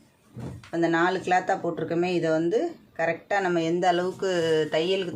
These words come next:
தேவையோ அந்த அளவுக்கு சேர்த்து கால் இன்ச்சு வெட்டியிருக்கோம். அதை வந்து, இதை வந்து கரெக்டா ஓப்பன் பண்ணிக்கிறங்க.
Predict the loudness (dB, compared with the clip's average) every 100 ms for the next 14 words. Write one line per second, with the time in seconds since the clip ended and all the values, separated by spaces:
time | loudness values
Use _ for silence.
0 | 0 2 4 4 2 -2 -4 -4 -4 0
1 | 2 2 0 -4 -4 -4 -4 -4 -2 -2
2 | 0 0 0 2 2 0 -2 -4 -4 -2
3 | -2 0 -2 -2 -4 -2 0 0